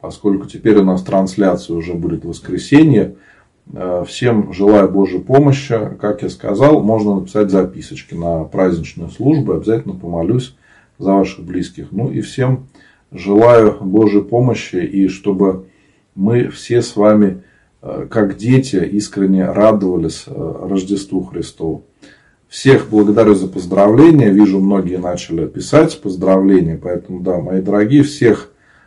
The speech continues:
э, искренне поздравляю, потому что уже вижу много имен знакомых, э, тех, кто постоянно смотрит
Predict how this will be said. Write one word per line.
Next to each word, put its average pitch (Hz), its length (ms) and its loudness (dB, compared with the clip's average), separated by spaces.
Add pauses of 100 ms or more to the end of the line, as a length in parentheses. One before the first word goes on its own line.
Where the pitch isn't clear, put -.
(120)
э, 92 300 -6
искренне 98 480 0
поздравляю, 98 760 4
потому 98 380 -6
что - 180 -12
уже 95 240 0
вижу 101 320 4
много 104 540 4
имен 120 420 4
знакомых, 107 720 -4 (480)
э, 90 440 -8
тех, - 300 -2
кто 98 180 -4
постоянно 131 580 2
смотрит 110 640 -2